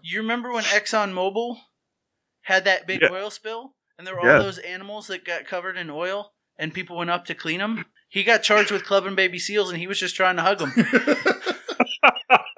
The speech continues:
Speaker 2: God. Oh, fuck. <laughs> Oh,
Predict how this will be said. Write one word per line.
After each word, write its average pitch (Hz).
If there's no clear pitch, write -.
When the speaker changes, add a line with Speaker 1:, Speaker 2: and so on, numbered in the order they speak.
Speaker 2:
God. -
Oh, 349
fuck. 165
<laughs> 254
Oh, 320